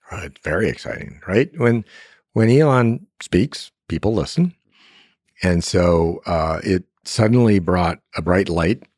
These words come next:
onto the work that we'd been doing, you know, for over a decade. And, um, and I think that's only gonna help. And in fact, what we've seen is that, uh, in addition to Tesla,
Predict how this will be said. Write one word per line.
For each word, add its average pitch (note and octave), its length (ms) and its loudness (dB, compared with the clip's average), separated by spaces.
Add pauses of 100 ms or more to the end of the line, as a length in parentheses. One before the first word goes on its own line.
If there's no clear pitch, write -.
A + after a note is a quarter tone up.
onto E2+ 360 -2
the D#2+ 100 -2
work E2 280 -4
that D2+ 120 -2
we'd D#2+ 160 0
been D2+ 160 2
doing, D2+ 500 0
you G2+ 100 -2
know, C#2+ 120 0
for D2+ 200 -6
over D#2 200 -4
a C#2 80 -4
decade. E2+ 520 -4 (1000)
And, G2+ 600 2 (360)
um, G2+ 640 0 (240)
and A2+ 100 4
I B2 60 4
think D3 180 2
that's A#2 180 2
only A2 260 4
gonna D#2+ 180 0
help. - 320 -10 (280)
And F#2 120 2
in F2 140 2
fact, D#2+ 300 -4
what E2+ 140 0
we've F2 160 2
seen C3+ 340 2
is D#2 180 -2
that, D2 340 -6 (560)
uh, C#2+ 320 -4
in F2+ 120 0
addition F2+ 460 2
to D#2 100 -8
Tesla, D2+ 580 -6